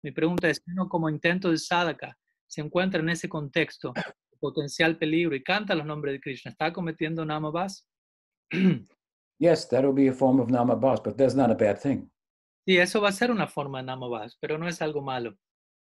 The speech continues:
Speaker 2: Hmm. And, and, and you won't get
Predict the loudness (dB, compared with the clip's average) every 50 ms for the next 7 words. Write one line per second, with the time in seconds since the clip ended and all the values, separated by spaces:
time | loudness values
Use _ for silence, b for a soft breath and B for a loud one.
0 | _ _ _ _ _ _ _ _ -12 -10 -10 -10 -10 _ _ _ _ _ _ _
1 | _ _ _ _ _ _ _ _ _ _ _ _ -4 0 0 0 0 -2 -6 _
2 | -14 -8 -4 0 0 0 0 -2 -6 -6 -8 -10 _ _ -14 -6 0 2 4 4
3 | 4 4 2 0 -2 -4